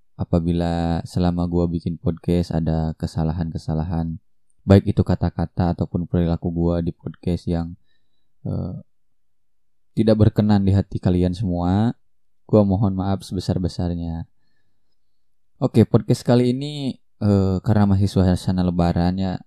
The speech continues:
gua akan sedikit ngebahas tentang yang berunsur-unsur agama lah ya.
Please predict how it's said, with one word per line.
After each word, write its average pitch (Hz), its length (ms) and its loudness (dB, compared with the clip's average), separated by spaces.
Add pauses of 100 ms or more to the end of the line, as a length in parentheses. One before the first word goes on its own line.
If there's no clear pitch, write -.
gua 98 320 0
akan 92 240 -4
sedikit 95 640 -4
ngebahas 82 1040 -2
tentang 80 880 -12 (560)
yang 95 240 -2
berunsur-unsur 92 800 -2
agama 90 480 -2
lah 85 160 -4
ya. 85 140 -8